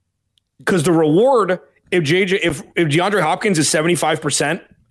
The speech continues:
and he can be a red zone guy, take three steps, turn around, catch ball, J J Watt, he could, he probably has a less severe injury at this point, but the impact, the ceiling isn't as high,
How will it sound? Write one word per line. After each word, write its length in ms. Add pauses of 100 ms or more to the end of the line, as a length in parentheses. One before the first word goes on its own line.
(520)
and 180
he 240
can 160
be 80
a 80
red 280
zone 320
guy, 440 (680)
take 200
three 160
steps, 240
turn 180
around, 200
catch 240
ball, 340 (580)
J 220
J 200
Watt, 540 (360)
he 180
could, 200
he 220
probably 300
has 220
a 40
less 280
severe 320
injury 340
at 140
this 180
point, 480 (760)
but 220
the 200
impact, 600 (480)
the 120
ceiling 440
isn't 240
as 100
high, 340